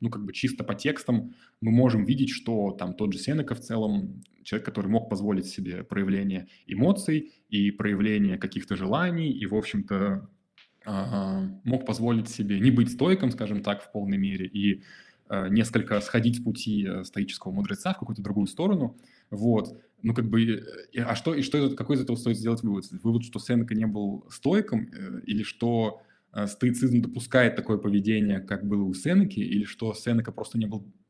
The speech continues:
как бы, добро-, э, как это, добропорядочным стоиком? Ну, то есть непонятно. Вот. И, и в этом смысле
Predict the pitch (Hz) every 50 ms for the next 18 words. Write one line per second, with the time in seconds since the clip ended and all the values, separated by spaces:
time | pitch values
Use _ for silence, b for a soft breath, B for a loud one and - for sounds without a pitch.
0 | _ - 92 90 98 101 98 95 113 101 107 104 104 104 101 B B B B B
1 | B B B 104 98 95 95 95 95 95 98 - - 101 - - - 95 95 110
2 | 123 117 113 107 98 127 160 165 156 - 131 117 117 - 120 107 95 - 98 113
3 | - 135 139 - 127 143 147 135 110 98 - - - _ b b b b b 117
4 | 110 113 107 101 - - 107 110 120 123 117 151 175 202 143 - 135 139 139 -
5 | - 127 123 120 117 110 - B B